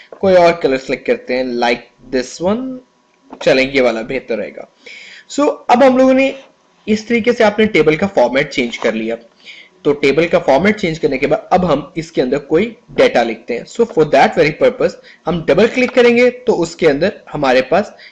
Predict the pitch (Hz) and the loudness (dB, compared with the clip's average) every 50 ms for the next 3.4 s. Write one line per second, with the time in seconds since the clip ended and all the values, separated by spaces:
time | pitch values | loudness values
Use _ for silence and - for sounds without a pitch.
0 | _ - 143 151 180 208 - - _ _ - 165 139 127 - 135 135 131 127 131 | _ -10 -6 -4 -4 -4 -4 -8 _ _ 0 0 0 2 0 -2 -4 -4 -2 0
1 | 123 117 117 117 120 123 127 135 - _ _ - - _ _ - 190 - - 233 | 0 0 0 -2 -4 -4 -6 -8 -12 _ _ -20 -20 _ _ -6 -6 -2 2 2
2 | 220 208 202 208 - 165 170 170 175 170 151 - - - 190 - 226 220 220 190 | 2 2 2 0 -4 -2 -2 -2 2 0 0 2 2 0 0 2 0 0 0 0
3 | 165 147 135 135 127 139 147 143 | -2 0 0 2 0 0 0 -2